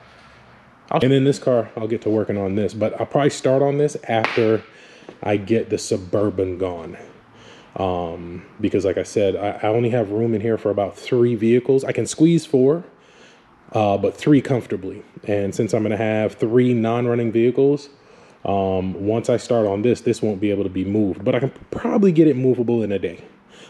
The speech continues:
So I'm not too worried about this 'cause I've got all the stuff for it over here. This is all the, I actually have to go through and see what I have 'cause I ordered all this stuff, like, a month ago. So I got another box over there I need to bring and see exactly what I have for this car.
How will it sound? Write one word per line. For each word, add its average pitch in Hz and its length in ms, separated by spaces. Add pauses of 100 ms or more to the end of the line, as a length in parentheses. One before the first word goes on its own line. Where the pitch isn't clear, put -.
So 120 100
I'm 127 60
not 139 180
too 147 160
worried 113 160
about 98 220
this 95 160
'cause 104 160
I've 135 180
got 117 220
all 104 240
the 98 140
stuff - 360
for 101 240
it 95 80
over 95 180
here. 107 320 (1600)
This 127 160
is 110 120
all 107 280
the, 101 340 (100)
I 135 80
actually 135 220
have 107 140
to - 40
go 107 140
through 110 140
and 101 80
see 110 120
what 101 140
I 87 60
have 98 420 (480)
'cause 101 140
I 110 60
ordered 101 320
all 92 140
this 92 140
stuff, 95 240
like, 90 140
a 92 60
month 95 220
ago. 87 220
So 95 160
I 98 60
got 101 160
another 101 320
box 98 280
over 98 180
there 95 120
I 95 40
need 95 160
to 98 100
bring 98 260
and 92 80
see 101 120
exactly 101 380
what 104 100
I 98 60
have 101 160
for 104 100
this 104 160
car. 117 300